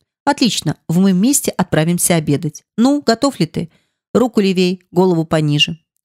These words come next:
Расположив поудобнее подушки на диване, Сандос принял требуемую позу спиной к Клоду, что, однако, не мешало им беседовать. В это утро Сандос получил письмо из Пласана, маленького города в Провансе,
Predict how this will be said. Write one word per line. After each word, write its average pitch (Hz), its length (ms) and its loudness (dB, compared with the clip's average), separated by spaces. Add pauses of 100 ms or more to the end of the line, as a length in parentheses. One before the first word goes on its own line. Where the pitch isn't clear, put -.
(360)
Расположив 220 540 0
поудобнее 196 480 0
подушки 170 400 -4
на 151 120 -2
диване, 233 440 -2 (220)
Сандос 196 460 -2
принял 233 300 -2
требуемую 190 600 0
позу - 440 -4
спиной 175 400 -2
к - 60 -20
Клоду, 156 440 -2 (240)
что, - 200 0
однако, 175 320 0
не 156 80 0
мешало 160 340 0
им 165 140 0
беседовать. - 680 -4 (360)
В 196 40 0
это 233 180 0
утро 285 200 0
Сандос 208 380 0
получил 196 340 -2
письмо 185 400 0
из 143 120 -2
Пласана, 165 600 -2 (140)
маленького 180 560 -2
города 202 560 -2 (200)
в - 40 -20
Провансе, 185 600 -2